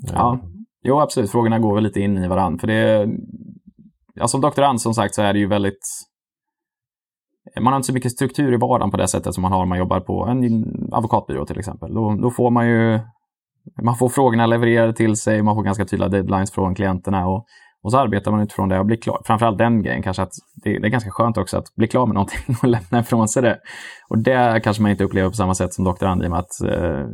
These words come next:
boken ska ju vara klar efter flera år. Även om man då har de här mellanmålstolparna då, när man lämnar till seminarierna.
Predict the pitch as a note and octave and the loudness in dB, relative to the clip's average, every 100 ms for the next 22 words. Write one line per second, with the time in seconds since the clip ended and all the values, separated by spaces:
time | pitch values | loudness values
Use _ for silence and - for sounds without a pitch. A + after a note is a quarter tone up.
0 | - - G2 F#2 G2 F#2 F#2+ F2+ F2+ F2+ | -8 -2 -2 0 -2 0 0 0 2 0
1 | G2+ - - _ F#2 F#2 - G2 F#2 A2+ | 0 -6 -20 _ -6 -4 -2 2 2 2
2 | G2+ - - _ _ - - F#2+ G#2 G2 | 0 -4 -10 _ _ -4 0 2 2 2
3 | F2+ F#2 F2+ F2 F#2 E2+ F2 A2+ _ _ | 2 2 0 0 -2 -2 -4 -10 _ _
4 | _ _ _ _ _ _ - - G#2 G#2+ | _ _ _ _ _ _ -12 -6 0 2
5 | F#2+ F#2 F2+ F#2+ - G2+ F#2+ F#2 - F2+ | 4 2 0 -2 -4 -2 0 0 -2 -4
6 | - F#2 F#2+ F2 F2+ F2+ F2+ F2 F2 F#2+ | -2 0 0 0 0 0 0 -2 -4 -4
7 | E2+ F2+ F#2+ F#2+ G2 G#2+ - | -4 -2 0 2 2 0 -2